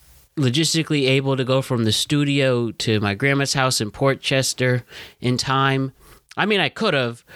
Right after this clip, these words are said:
but my grandma's very proficient on her time. You, you know how, uh, people of a certain age are, being persistent, don't want to be late, leaving a place twenty minutes early for a five-minute drive, which was no problem with me.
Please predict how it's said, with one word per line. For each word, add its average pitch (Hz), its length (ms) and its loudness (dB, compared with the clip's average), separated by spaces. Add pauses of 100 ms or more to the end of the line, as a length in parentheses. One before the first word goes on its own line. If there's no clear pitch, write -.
(260)
but 127 240 0
my 143 100 0
grandma's 139 380 0
very 127 200 0
proficient 110 540 0
on 98 140 4
her 98 80 0
time. 98 340 0
You, 113 160 0
you 123 100 0
know 95 300 2
how, 98 340 2
uh, 95 280 0 (560)
people 107 400 0
of 98 80 0
a 101 80 0
certain 104 340 0
age 98 220 0
are, 101 180 2
being 104 280 0
persistent, 104 580 0
don't 104 140 2
want 101 140 2
to 98 40 -2
be 92 180 -4
late, 110 400 0 (1160)
leaving 117 420 2
a 95 60 -2
place 110 320 0
twenty 117 320 0
minutes 110 320 0
early 107 260 2
for 101 240 -2
a 98 60 0
five-minute 101 640 0
drive, 131 500 -2 (480)
which - 160 -6
was 101 120 -2
no 185 120 -2
problem 139 300 -2
with 110 160 -4
me. 110 180 0